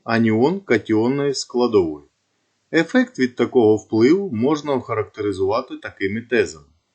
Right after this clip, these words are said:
Всі іонообмінні процеси в рідинах і тканинах живого організму прискорюються в багато разів, а в деяких випадках і багаторазово,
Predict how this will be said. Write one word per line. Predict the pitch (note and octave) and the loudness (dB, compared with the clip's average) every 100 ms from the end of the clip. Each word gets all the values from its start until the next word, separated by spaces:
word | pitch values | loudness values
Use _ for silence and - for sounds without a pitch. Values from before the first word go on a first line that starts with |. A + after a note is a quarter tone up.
| _ _ _ _ _ _ - | _ _ _ _ _ _ -8
Всі | - A#3+ | 0 4
іонообмінні | G3+ D3+ D3 C3+ C3 B2 G#2+ G#2 G2+ | 6 6 2 0 2 2 2 -2 -2
процеси | G#2+ B2 - - A2 - | -2 -2 0 -4 -4 -6
в | G#2+ | 2
рідинах | D3 C#3+ G2+ F#2 G#2 B2+ _ _ _ _ - | 4 4 -2 -6 -10 -16 _ _ _ _ -8
і | B2 | -6
тканинах | - C3+ D3 F#3+ C#3 F#2+ | 0 0 2 0 -2 -2
живого | G2+ G#2+ C#3+ A2+ F#2+ | -2 2 2 2 -2
організму | G#2 G2+ G2 E2+ D2+ D#2 F2 _ _ | -2 -2 -4 -8 -12 -16 -20 _ _
прискорюються | C3 C3+ B2+ - A2 A#2+ F3 F3 D#3+ | 2 2 2 -2 2 2 0 -2 -6
в | C3+ | -2
багато | A#2+ G2+ G#2 A2+ | 0 0 -2 -4
разів, | A2 G2 D2 _ _ _ _ _ _ _ | -4 -6 -10 _ _ _ _ _ _ _
а | A#2+ A2 | -2 0
в | G2+ | 4
деяких | A#2+ G3 G3 B2+ - | 4 4 2 -2 4
випадках | B2+ G#2 F2 - E2+ _ - | 4 6 0 -8 -18 _ -6
і | A#2 | -4
багаторазово, | C#3 C3+ G#2+ A#2+ A#2 G#2+ G2 D#2 D2 | 0 0 0 0 -2 0 -2 -4 -10